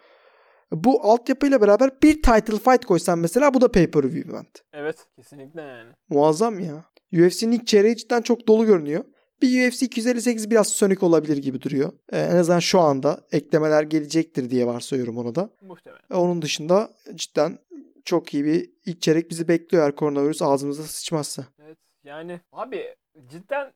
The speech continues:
Speaker 2: ya iki bin yirmi içerisinde düşünüyorum. Hani koronavirüse rağmen her hafta bir kart oldu ve hiçbirisi
Speaker 1: Evet.
Speaker 2: neredeyse, e, Allah'ım hani rezalet bir karttı demedik. Hani isim
Speaker 1: Evet,
Speaker 2: olarak
Speaker 1: evet.
Speaker 2: kötü olanlar da performans olarak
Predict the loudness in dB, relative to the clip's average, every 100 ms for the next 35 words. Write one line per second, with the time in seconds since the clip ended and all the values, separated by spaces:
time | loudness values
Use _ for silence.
0 | _ -20 -20 -18 -16 -8 -8 -8 -12 -12
1 | -12 -14 -14 -16 -16 -14 -12 -6 -6 -8
2 | _ _ _ -10 -8 -8 -8 -8 -6 -8
3 | -8 -8 -8 -8 -12 -16 _ -8 -6 -6
4 | -14 -12 -14 -12 -14 _ -4 -4 -4 -18
5 | -18 -20 -20 _ -16 -16 -18 -14 -12 -12
6 | -12 -14 -12 -8 -8 -10 -16 -12 -10 -10
7 | _ -20 -16 -16 -16 _ -18 -14 -14 -14
8 | -14 -14 -16 -16 -10 -10 -4 0 0 -2
9 | -8 -20 -20 -14 -14 -14 _ -12 -12 -12
10 | -16 _ -20 -20 _ _ _ _ -14 -6
11 | -4 -4 -4 -8 -12 -6 -4 -4 -8 -8
12 | -8 -8 -6 -6 -8 -8 -8 -8 -10 -10